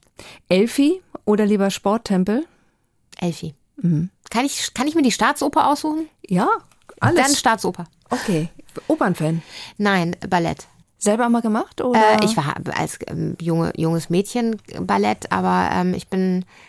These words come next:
Speaker 2: ein riesengroßer John Neumeier-Fan. Ich,
Speaker 1: Ja.
Speaker 2: ähm, gehe damit.
Speaker 1: Was finden Sie typisch hamburgisch?
Speaker 2: Die Menschen, die manchmal etwas nüchterne, aber trotzdem herzliche Art. Dieses, ähm, ich,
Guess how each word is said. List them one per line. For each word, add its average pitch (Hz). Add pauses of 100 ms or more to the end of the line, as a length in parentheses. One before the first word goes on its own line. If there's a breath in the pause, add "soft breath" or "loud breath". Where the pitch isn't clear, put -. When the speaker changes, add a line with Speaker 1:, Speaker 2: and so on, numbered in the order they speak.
(180 soft breath)
Speaker 2:
ein 180
riesengroßer 180
John 165
Neumeier-Fan. -
Ich, 175
Speaker 1:
Ja. 180
Speaker 2:
ähm, 170
gehe 170
damit. 156 (300)
Speaker 1:
Was 214
finden 240
Sie 196 (420)
typisch 269
hamburgisch? 151 (960 loud breath)
Speaker 2:
Die 233
Menschen, 240 (840 loud breath)
die 226 (100)
manchmal 247
etwas 226
nüchterne, 277
aber 233
trotzdem 247
herzliche 240
Art. 185
Dieses, 202
ähm, 208 (380 loud breath)
ich, -